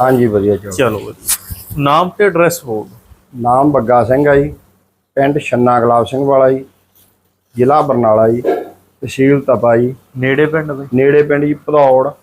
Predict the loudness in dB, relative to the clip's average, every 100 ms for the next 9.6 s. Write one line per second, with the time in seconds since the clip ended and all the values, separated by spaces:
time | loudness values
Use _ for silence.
0 | _ _ _ _ -8 -4 -4 -2 0 2
1 | 0 -6 -20 -20 _ _ -8 -6 -4 -6
2 | -10 -14 -8 0 2 2 0 0 0 0
3 | 0 -2 -2 -2 -2 -2 -2 0 0 0
4 | 0 -2 -2 -2 0 -2 -8 _ -6 -2
5 | 0 0 -2 -2 -4 -6 -10 -14 -20 _
6 | 0 2 2 2 0 0 -2 -2 -2 0
7 | 0 0 -2 -6 -8 _ _ _ _ _
8 | _ _ -2 2 4 4 2 0 -4 -8
9 | -6 -6 -6 -8 -8 -10